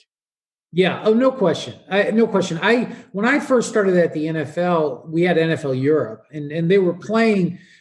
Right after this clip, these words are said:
um, overseas. And it was such a great training ground for players, coaches, officials, just everybody. And, and I really feel like that development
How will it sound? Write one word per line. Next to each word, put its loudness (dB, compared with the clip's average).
um, -6
overseas. 2
And -2
it 0
was -8
such -2
a -2
great 2
training 2
ground -2
for -4
players, 2
coaches, -2
officials, 0
just 2
everybody. 0
And, -4
and 0
I -4
really 4
feel 0
like -2
that 0
development 0